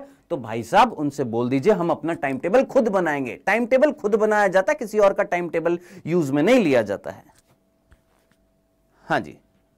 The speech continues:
सर सिलेबस कट गया है। यस बेटा, मैं already आपको बता चुका हूं, छह चैप्टर जो हैं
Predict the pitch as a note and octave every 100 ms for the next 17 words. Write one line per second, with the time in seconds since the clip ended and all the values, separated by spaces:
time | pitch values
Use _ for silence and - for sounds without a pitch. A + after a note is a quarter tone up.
0 | _ _ _ _ _ _ _ _ _ _
1 | _ _ _ _ _ _ _ _ _ _
2 | _ _ _ _ _ _ _ _ _ _
3 | _ _ _ _ - F#3+ F#3 - F#3+ F#3+
4 | G3+ - G3 F#3 F#3 G3 G3 G3+ F3 F#3+
5 | D#3 D#3+ E3+ F3 F3 F3 F3+ F#3 F3+ E3
6 | E3+ D3 E3 E3 E3 G3 A3 A3 - F#3
7 | G3 F#3+ - E3+ D3+ D#3+ B2 D#3 A3+